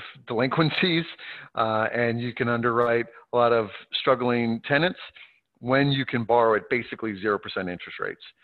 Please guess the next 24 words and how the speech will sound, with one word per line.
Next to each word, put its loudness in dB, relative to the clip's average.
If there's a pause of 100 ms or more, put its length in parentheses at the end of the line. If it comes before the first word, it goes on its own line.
(360)
So 4
my 2
suspicion 4
is 2
we 0
will 2
continue 0
to -2
have 4 (100)
issues -2
over 2
the -6
next -2 (280)
twelve 2
to -2
eighteen -4
months 0 (480)
because 0 (120)
it's -6 (140)
challenging 0
to -4
underwrite -2
a -10
deal. -6